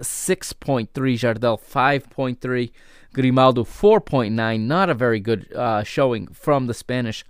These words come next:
left back. Franco Cervi, the left midfielder, five point four. Gabriela, six point two. And, um, I think that's a little bit generous given how many, how many turnovers and how many giveaways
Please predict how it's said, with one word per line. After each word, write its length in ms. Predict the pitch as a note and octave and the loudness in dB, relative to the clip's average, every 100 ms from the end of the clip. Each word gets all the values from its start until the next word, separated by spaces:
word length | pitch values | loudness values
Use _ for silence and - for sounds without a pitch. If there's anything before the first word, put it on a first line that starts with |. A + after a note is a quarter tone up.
| - | -14
left 340 | A#2 C#3 C#3 | -4 -2 -2
back. 260 | - A2 - - - - - | -2 -2 -2 -14 -20 -20 -20
Franco 380 | - C3+ B2 C3 | -2 -2 0 -4
Cervi, 500 | - D3+ C#3 B2 A#2 | 0 2 2 2 -2
the 120 | A#2 | 0
left 240 | A#2+ - | 0 -2
midfielder, 520 | G#2+ B2+ C3 C3+ A2+ | -2 -2 -2 -2 -2
five 280 | G#2 A2 G#2+ | 0 -2 -2
point 200 | - G#2 | -4 -8
four. 280 | - B2 G#2+ | -6 -4 -4
Gabriela, 880 | A2 A#2+ F3 F#3 C#3+ C3 C3+ B2 G2+ | -2 4 4 4 2 2 4 2 0
six 440 | - - F#3 - | -6 -8 -8 -8
point 320 | - C3 G#2+ | -6 -4 -4
two. 300 | - C#3+ B2+ - - - - | -2 0 0 -2 -16 -20 -12
And, 440 | - A#2+ A#2 A#2 A2+ | -2 0 2 0 2
um, 280 | A#2 A2 | 2 2
I 160 | G#2+ D3+ | 2 2
think 220 | D#3 D3 | 2 0
that's 220 | D3+ C#3 | 2 2
a 60 | C#3 | 4
little 220 | C3 C#3 | 4 4
bit 180 | B2+ A#2+ | 4 2
generous 460 | C#3 C3 B2 A#2 - | 2 2 2 0 2
given 240 | C3+ B2 | 2 2
how 260 | A2+ B2+ C3+ | 0 -2 0
many, 360 | C3 B2+ A2+ - - - - | 0 -2 -4 -8 -20 -20 0
how 180 | C#3 | 2
many 240 | E3+ D#3+ A#2 | 4 4 0
turnovers 640 | - C#3+ C#3 B2+ A#2 G2+ | 0 0 2 0 -4 -6
and 80 | G#2+ | -4
how 120 | C#3 | -2
many 140 | D#3 | -2
giveaways 560 | B2+ C3 B2 A2+ A2 G2 | 0 2 2 2 2 0